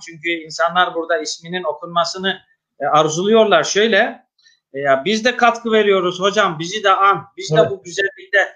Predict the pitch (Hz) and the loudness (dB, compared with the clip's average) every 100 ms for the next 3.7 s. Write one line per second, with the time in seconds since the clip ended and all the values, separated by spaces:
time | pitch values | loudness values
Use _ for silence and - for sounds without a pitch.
0 | _ _ 175 165 208 202 208 196 208 175 | _ _ -6 0 0 2 2 2 -2 -2
1 | 165 160 185 208 - 190 185 185 120 123 | 0 2 4 2 2 0 2 0 0 0
2 | 123 247 110 _ _ _ _ - 170 185 | 0 -2 -4 _ _ _ _ -6 -2 0
3 | 202 214 185 196 214 233 | 2 2 2 2 0 -2